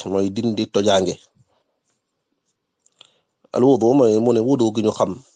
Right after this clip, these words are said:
te lay waral wudu mooy tojaange. Al-xadas mooy lan? Mu ne kullu xaarij min as-sabilayn, mooy lépp luy génn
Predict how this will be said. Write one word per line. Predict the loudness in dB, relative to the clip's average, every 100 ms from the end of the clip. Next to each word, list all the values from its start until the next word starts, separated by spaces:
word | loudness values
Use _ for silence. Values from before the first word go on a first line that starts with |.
| _ _ _ _ _ _ _
te | 0
lay | 4
waral | 4 4 2
wudu | 0 0 0 -2 0
mooy | 0 0 0
tojaange. | 0 0 -2 -6 -14 _ _ _ _ _ _ _ _ _ _ _ _ _ _ -8
Al-xadas | 0 2 4
mooy | 4 4
lan? | 0 -4 _ _ _ _ _ _ _
Mu | -8
ne | -6 -6
kullu | -6 -4 -2 -4
xaarij | 0 2 2 0
min | -4 -4
as-sabilayn, | -6 -8 -6 -6 -6 -12 _ _ _ -8
mooy | -4
lépp | -2 -4 -4
luy | -4 -4 -2
génn | -2 0